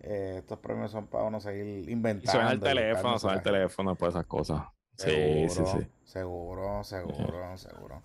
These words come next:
Speaker 1: Así que para las chuletitas, para las
Speaker 2: Así
Speaker 1: chuletitas.
Speaker 2: mismo
Speaker 1: Qué
Speaker 2: es.
Speaker 1: bueno. <laughs> Mira, hablando de, hablando de, de, de días,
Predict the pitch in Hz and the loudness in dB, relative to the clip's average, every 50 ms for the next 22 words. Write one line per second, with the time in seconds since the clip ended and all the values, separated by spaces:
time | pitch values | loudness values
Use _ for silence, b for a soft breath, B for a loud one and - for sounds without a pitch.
0 | B B B B B B B B - - 87 - 101 98 113 113 110 98 101 98 | B B B B B B B B -14 -12 -10 -8 -4 0 0 0 0 0 -2 -2
1 | 95 92 95 107 98 95 90 107 98 - 185 - 131 104 98 87 - 98 95 82 | -2 -2 -4 -4 -4 -2 -2 -2 -2 -2 -2 -2 -2 -4 -6 -6 -6 -2 0 2
2 | 80 82 82 82 87 90 90 87 - - 85 85 82 - - - - - - - | 4 4 4 4 4 4 2 2 0 -2 -2 0 0 0 0 0 0 0 -2 -2
3 | - - B B B B B B B - - - _ _ _ - - - - - | -4 -8 B B B B B B B -20 -20 -20 _ _ _ -18 -18 -18 -18 -20
4 | - - - - - - - 233 233 233 - - 190 - - B B B B B | -20 -20 -20 -20 -12 2 4 4 4 4 2 -2 -4 -4 -4 B B B B B
5 | B B - 113 120 139 117 - - - - 120 120 117 110 113 123 139 143 143 | B B 0 4 6 6 6 4 2 -2 0 2 2 4 2 2 2 4 4 6
6 | 151 151 151 151 - 123 120 113 110 110 107 113 120 127 135 135 139 139 131 131 | 6 6 4 2 2 0 0 0 0 0 -2 -2 -2 -2 -2 0 0 2 2 2
7 | 131 131 131 127 123 - 120 123 117 113 110 107 104 104 101 98 95 67 65 67 | 4 4 2 2 0 -2 -2 -2 0 2 2 2 0 0 -2 -2 -4 -8 -10 -6
8 | 95 104 104 104 107 110 107 87 76 | -4 -2 -2 0 0 0 -2 -2 -4